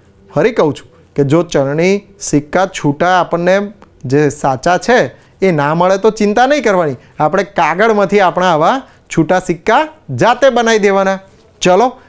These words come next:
એની મદદથી પણ આપણે છૂટા પૈસા લેવાની રમત રમીએ. તો જુઓ તો, અહીં શું લખ્યું છે આપણે?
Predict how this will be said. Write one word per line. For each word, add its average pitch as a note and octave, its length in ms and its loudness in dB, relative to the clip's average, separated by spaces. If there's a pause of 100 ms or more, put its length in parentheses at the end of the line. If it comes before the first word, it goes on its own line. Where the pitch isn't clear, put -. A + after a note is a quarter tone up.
(140)
એની D#3+ 220 2
મદદથી F#3 420 0
પણ A3+ 180 0
આપણે G#3 360 0 (540)
છૂટા F#3+ 260 2
પૈસા F#3 320 0
લેવાની E3+ 680 0 (600)
રમત D#3+ 380 -2
રમીએ. D#3+ 380 -2 (680)
તો C#3 100 0
જુઓ D#3 280 2
તો, A3+ 360 0 (640)
અહીં C#3 180 0
શું F#3+ 220 2
લખ્યું G3+ 280 2
છે A3 100 0
આપણે? G3+ 440 2